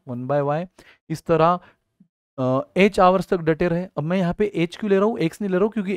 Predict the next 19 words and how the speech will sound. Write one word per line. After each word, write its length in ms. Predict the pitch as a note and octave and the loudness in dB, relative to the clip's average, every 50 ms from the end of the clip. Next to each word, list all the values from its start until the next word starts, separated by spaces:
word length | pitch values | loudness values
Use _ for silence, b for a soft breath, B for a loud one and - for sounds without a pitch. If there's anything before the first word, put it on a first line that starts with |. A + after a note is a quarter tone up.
| D3+ F3 | -2 -2
एक्स 160 | E3+ - - | -2 -4 -4
already 340 | - C#3 C#3 C3+ D3 E3+ G#3 | -4 -2 -2 -2 -2 -2 -2
यहाँ 200 | G3 D3 B2+ C3 | -2 -2 -4 -4
पे 120 | - G3 | -6 -6
यूज़ 300 | G3+ D#3+ C#3+ C3+ A#2+ A2+ | -6 -4 -4 -6 -6 -8
हुआ 140 | A2 A#2+ - | -10 -12 -14
है, 100 | - _ _ _ _ b b b _ _ _ - | -16 _ _ _ _ b b b _ _ _ 2
तब 140 | A#3 A3+ F#3+ | 2 2 4
जाके 280 | G3 G3+ F#3+ - A#3 | 2 2 2 0 -2
रिक्वायर्ड 480 | G#3+ F3 - - - D#3 D#3+ D#3+ E3 D#3 | -2 -2 -2 -2 2 4 4 4 4 2
काम 260 | - D3 C#3 C3+ C3 | 0 -2 -2 0 -2
हुआ। 200 | B2 A#2+ B2 B2 | -2 -4 -4 -4
तो 140 | A#2+ - F3+ | -4 -6 -8
रिक्वायर्ड 540 | D#3+ C3 - - - G3 G3+ G3 G#3+ A3 F#3+ | -8 -8 -10 -10 -8 -4 -2 -2 -2 -2 -2
काम 260 | - G#3 A3 G#3+ F#3 | -2 -2 -2 -2 -2
वन 160 | C#3+ D#3 F#3 G3+ | -2 -2 -2 -2
नहीं 260 | G3 F3+ F#3 G3+ G#3 | -2 -4 -2 -2 -2
है 60 | G#3 G#3 | -2 -2
दोस्तों, 400 | F3+ F3+ E3 - - - D3 | -4 -4 -6 -6 -4 -2 -2